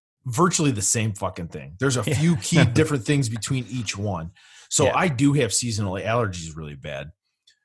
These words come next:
Speaker 1: But, you know, the first couple days I was real sore, achy, and had a lot of fatigue. And
Speaker 2: Yeah.
Speaker 1: then I had chest congestion, like, tightness.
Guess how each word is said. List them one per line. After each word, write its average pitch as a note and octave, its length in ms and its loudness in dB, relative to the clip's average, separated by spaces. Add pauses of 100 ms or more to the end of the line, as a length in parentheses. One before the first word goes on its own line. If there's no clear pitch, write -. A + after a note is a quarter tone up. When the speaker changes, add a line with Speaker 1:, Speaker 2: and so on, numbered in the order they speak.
(380)
Speaker 1:
But, C3+ 360 0 (1080)
you C#3+ 120 0
know, A#2+ 220 -2
the A#2 120 -6
first D3+ 320 0
couple C3 220 -2
days A2 260 -2
I F#2 60 -4
was E2 180 -10
real A#2 340 -2
sore, A2 500 0
achy, G2+ 360 -6
and E2+ 100 -10
had F2+ 160 -8
a D#2 60 -8
lot E2 240 -6
of E2 80 -12
fatigue. D#2 500 -14 (600)
And A#2+ 160 -2
Speaker 2:
Yeah. A2 80 -4
Speaker 1:
then B2+ 400 0
I A2 100 -2
had G#2+ 400 -2
chest - 360 -4
congestion, D#2 640 -10
like, E2 220 -10
tightness. - 640 -12